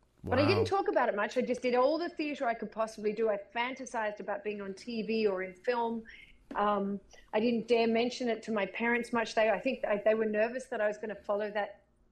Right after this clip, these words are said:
Speaker 1: track. And, uh, I was, I did two university degrees before I ran off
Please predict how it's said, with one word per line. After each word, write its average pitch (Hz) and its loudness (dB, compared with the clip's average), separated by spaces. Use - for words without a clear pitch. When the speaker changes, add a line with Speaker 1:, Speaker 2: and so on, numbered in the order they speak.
Speaker 1:
track. 240 -6
And, 214 0
uh, 190 2
I 202 2
was, 196 -4
I 214 0
did 302 -4
two - -4
university 214 -2
degrees 190 -2
before 196 -4
I 196 2
ran 196 -2
off 185 -8